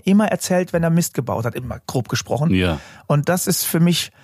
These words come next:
Speaker 1: auch sehr magisch. Also ich hoffe, dass ich da alles richtig gemacht habe oder vielleicht er, je nachdem.
Speaker 2: Mhm.
Speaker 1: Vielleicht war er auch derjenige, der diese Magie da für sich oder für mich gelebt hat. Faktisch ist, so ein Kind aufwachsen zu sehen, und dann auch mit so einem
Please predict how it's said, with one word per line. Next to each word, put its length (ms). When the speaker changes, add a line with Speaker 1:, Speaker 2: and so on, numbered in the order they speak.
Speaker 1:
auch 140
sehr 280
magisch. 340
Also 160
ich 300
hoffe, 260
dass 160
ich 80
da 100
alles 220
richtig 300
gemacht 340
habe 180
oder 160
vielleicht 360
er, 340
je 100
nachdem. 480
Speaker 2:
Mhm. 440
Speaker 1:
Vielleicht 340
war 160
er 140
auch 100
derjenige, 480
der 380
diese 220
Magie 340
da 140
für 160
sich 320
oder 140
für 140
mich 380
gelebt 460
hat. 160
Faktisch 460
ist, 200
so 140
ein 20
Kind 240
aufwachsen 500
zu 120
sehen, 280
und 200
dann 240
auch 240
mit 180
so 80
einem 200